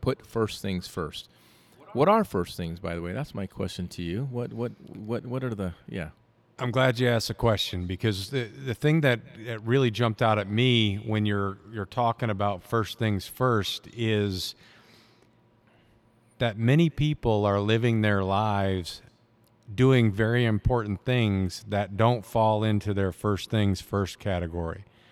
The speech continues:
Speaker 2: right? So when you ask somebody what they value and they tell you things like family and, and spirituality and things of that nature, and then you get them to break down what they spend their time doing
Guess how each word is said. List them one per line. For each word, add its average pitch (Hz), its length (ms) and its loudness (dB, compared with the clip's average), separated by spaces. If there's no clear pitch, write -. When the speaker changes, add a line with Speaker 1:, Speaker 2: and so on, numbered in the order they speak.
Speaker 2:
right? 107 320 2
So 101 360 6
when 101 200 2
you 107 140 4
ask 113 260 2
somebody 104 300 2
what 98 240 0
they 101 120 2
value 90 840 0
and 95 480 0
they 95 280 0
tell 117 180 2
you 104 200 2
things 98 500 2
like 87 280 -2
family 95 680 2
and, 80 260 -6
and 85 400 -6
spirituality 98 1300 0
and 85 180 -4
things 98 300 0
of 95 60 -4
that 98 220 -2
nature, 95 400 -2
and 92 120 0
then 131 140 2
you 113 260 4
get 110 220 0
them 110 160 2
to 101 60 -2
break 104 280 0
down 104 260 2
what 104 160 0
they 101 120 2
spend 110 460 0
their 98 120 2
time 110 560 0
doing 131 540 2